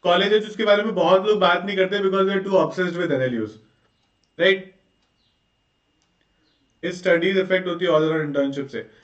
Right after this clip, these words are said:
यार honestly मैं आपको बताऊँ ना, तो in a law school internship, a good internship is more important than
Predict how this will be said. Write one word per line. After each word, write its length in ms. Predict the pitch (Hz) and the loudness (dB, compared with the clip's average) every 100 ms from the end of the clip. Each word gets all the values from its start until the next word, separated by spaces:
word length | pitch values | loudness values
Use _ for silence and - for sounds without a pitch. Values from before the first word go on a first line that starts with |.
| _ | _
यार 120 | 196 220 | 2 4
honestly 420 | 180 196 208 226 | 4 0 -4 -4
मैं 80 | 220 | -2
आपको 160 | 214 | -2
बताऊँ 300 | 202 185 185 | 0 4 4
ना, 80 | 214 | 2
तो 320 | 220 226 - _ - | 0 -2 -8 _ -6
in 100 | 180 | -2
a 80 | 202 | 0
law 200 | 165 175 | 2 0
school 320 | 185 190 214 247 - _ _ _ _ | 0 -2 -2 -4 -14 _ _ _ _
internship, 760 | 170 180 180 175 185 190 233 240 - - _ _ | -8 -4 -2 -2 -2 -2 -2 -4 -8 -20 _ _
a 80 | 185 170 | -6 -2
good 200 | 196 214 | 0 2
internship 800 | 196 190 175 175 185 226 - 190 | 0 0 -2 -2 -4 -4 -4 -6
is 140 | 190 180 | -6 -4
more 180 | 175 196 | -4 -2
important 600 | 185 151 151 151 185 220 - 147 | -4 -2 0 0 -2 -4 -12 -6
than 260 | 156 165 185 | 0 0 -2